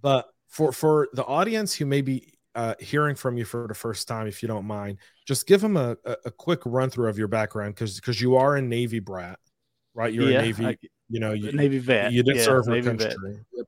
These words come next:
Speaker 2: Yep.
Speaker 1: I, I call you a
Speaker 2: I,
Speaker 1: Navy
Speaker 2: uh, I
Speaker 1: brat.
Speaker 2: did
Speaker 1: I mean
Speaker 2: Yeah. <laughs> Still kind of a brat, I think.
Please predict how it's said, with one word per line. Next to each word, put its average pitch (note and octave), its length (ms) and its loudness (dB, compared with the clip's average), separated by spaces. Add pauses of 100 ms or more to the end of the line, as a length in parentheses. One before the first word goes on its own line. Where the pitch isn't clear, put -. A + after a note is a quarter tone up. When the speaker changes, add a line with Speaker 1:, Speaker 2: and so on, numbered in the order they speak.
(220)
Speaker 2:
Yep. A2+ 300 -6
Speaker 1:
I, C3+ 180 -6
I C#3 40 0
call C3+ 180 2
you B2 60 0
a B2 40 2
Speaker 2:
I, B2 100 6
Speaker 1:
Navy B2+ 140 6
Speaker 2:
uh, A#2+ 120 6
I - 0 -
Speaker 1:
brat. A#2+ 220 2
Speaker 2:
did C3+ 120 4
Speaker 1:
I G2 40 -8
mean F#2+ 200 -8 (540)
Speaker 2:
Yeah. A#2+ 380 2 (560)
<laughs> - 640 4
Still C#3 320 0
kind A#2 180 -2
of G#2 80 -6
a G#2+ 60 -6
brat, A2 360 0
I G#2+ 80 -2
think. A2 280 -8